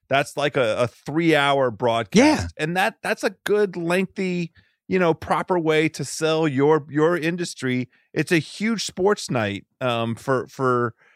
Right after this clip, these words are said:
Speaker 1: all, all of us and, and, and casual fans too, because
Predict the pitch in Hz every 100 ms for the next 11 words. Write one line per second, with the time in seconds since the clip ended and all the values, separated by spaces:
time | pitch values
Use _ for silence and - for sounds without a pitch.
0 | _ _ - 147 160 151 165 190 170 175
1 | 175 160 135 156 156 147 - - 180 190
2 | 175 156 185 170 165 - 233 208 165 160
3 | 151 143